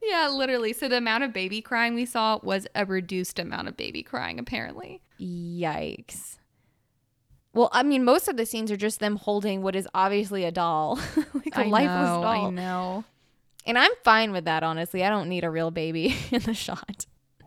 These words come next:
Speaker 2: Well, the family decides, "Okay, we need to just, like, get out of here." So they grab an abandoned snowplow and they just take off. Omi stays behind to sacrifice herself pretty much to
Speaker 1: Oh my
Speaker 2: distract
Speaker 1: God.
Speaker 2: Krampus.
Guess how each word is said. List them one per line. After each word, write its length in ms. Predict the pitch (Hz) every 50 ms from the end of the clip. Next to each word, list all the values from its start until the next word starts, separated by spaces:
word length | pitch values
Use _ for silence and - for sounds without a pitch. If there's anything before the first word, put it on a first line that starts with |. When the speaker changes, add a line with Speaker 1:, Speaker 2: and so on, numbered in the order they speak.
| - - - - - - - - - - - _ _
Speaker 2:
Well, 360 | - 240 247 247 247 247 240
the 100 | 135 247
family 300 | 240 - 277 285 320 330
decides, 400 | 311 285 277 - 247 226 226 226
"Okay, 400 | - - - - 240 208 190 185
we 200 | - 202 220 233 240
need 180 | 254 262 262
to 100 | - 277
just, 200 | 226 233 262 -
like, 260 | 226 214 208 202 190 175
get 180 | 214 214 214
out 160 | 202 190 190
of 100 | 190 196
here." 200 | 185 185 175 170
So 140 | 180 - 196
they 100 | 185 202
grab 260 | 196 - 208 202 226
an 80 | 240 240
abandoned 460 | 208 180 - 185 208 208 208 190 185
snowplow 680 | - - - 233 190 185 190 - - 175 165 165 175 175
and 100 | 190 190
they 40 | 185
just 220 | 180 190 185 -
take 300 | - - - 214 202 -
off. 320 | 190 180 - - 190 - - - - - - 226 - -
Omi 280 | 247 285 320 330 277
stays 420 | 214 - - - 247 240 262 247 220
behind 540 | 208 180 180 - 220 226 233 220 202 196
to 100 | 190 190
sacrifice 560 | 180 - 202 202 226 254 240 - 190 196 220 -
herself 400 | 247 226 - - 196 180 196 -
pretty 200 | - - 175 175
much 260 | 175 180 175 170 - -
to 80 | -
Speaker 1:
Oh 20 | 185
my 20 |
Speaker 2:
distract 420 | 180 185 220 214 208 196 190 -
Speaker 1:
God. 100 | - -
Speaker 2:
Krampus. 580 | - 143 - 233 226 175 170 170 190 - - -